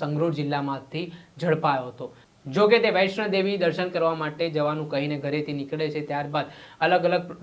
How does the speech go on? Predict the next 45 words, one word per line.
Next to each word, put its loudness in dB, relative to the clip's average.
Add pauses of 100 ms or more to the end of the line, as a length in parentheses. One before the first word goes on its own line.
લોકેશન 0
તે -2
બદલતો -2
હોય -2
છે, -2
પરંતુ -4
ટેકનિકલ -4 (140)
એનાલિસિસના -6
આધારે -2
પોલીસે -6
તેની -8
ધરપકડ -2
કરી -2
છે -6 (340)
અને -2 (100)
તેને 0 (300)
પંજાબથી 6
અમદાવાદ 0
ખાતે -2
લાવવામાં 2
આવ્યું. -2
જે -2
ઘટના -2
સ્થળ -4
પર -2
તેને -6
ઘટનાને -6
અંજામ -2
આપ્યો 0
હતો, 0 (320)
તે -2
ઘટના -4
સ્થળનું -6
રિકન્સ્ટ્રક્શન -6
કરવામાં -2
આવ્યું, -6 (140)
તેને -2
પૂછવામાં -2
આવ્યું -2
કે -8
કેવી -2
રીતે -6
તેને -6
આખી -10
ઘટનાને -8